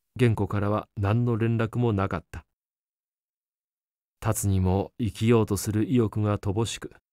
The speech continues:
奈美子の手を煩わせる回数が増えた。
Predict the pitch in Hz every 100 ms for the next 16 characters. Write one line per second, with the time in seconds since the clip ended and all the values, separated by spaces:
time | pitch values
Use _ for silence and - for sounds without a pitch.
0 | _ _ _ _ _ _ _ - 135 139
1 | 113 110 107 - 131 113 107 110 139 143
2 | 135 135 113 - 120 - 131 113 101 -
3 | 135 85 -